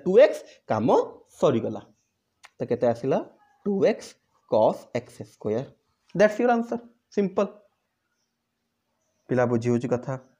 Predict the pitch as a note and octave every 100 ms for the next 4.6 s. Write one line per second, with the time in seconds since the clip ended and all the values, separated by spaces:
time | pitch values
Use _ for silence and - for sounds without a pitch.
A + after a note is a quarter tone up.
0 | _ _ _ _ _ _ - B2+ - -
1 | _ _ - C#3+ E3 D#3 C#3 A#2 - G#2+
2 | G2+ - - _ _ _ _ _ _ _
3 | _ - _ _ _ _ D#3+ E3 D#3+ D#3+
4 | C#3+ C3+ A2+ - - -